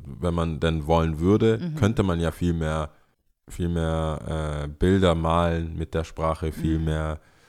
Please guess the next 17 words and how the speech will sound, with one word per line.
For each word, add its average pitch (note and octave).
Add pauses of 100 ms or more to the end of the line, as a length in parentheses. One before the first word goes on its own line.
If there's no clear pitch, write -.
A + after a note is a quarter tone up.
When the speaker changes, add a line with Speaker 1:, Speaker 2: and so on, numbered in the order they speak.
(300)
Speaker 1:
wie E2+
heißen E2
die, D#2
Sprichwörter, E2
Speaker 2:
Mhm. -
Speaker 1:
viel E2+
mehr E2
Sachen, E2+
die E2 (520)
auf D#2+
einer D#2 (160)
positiveren E2 (560)
Seite E2+
sind, D2+
als D2+ (100)
eher D2+
meckern. D#2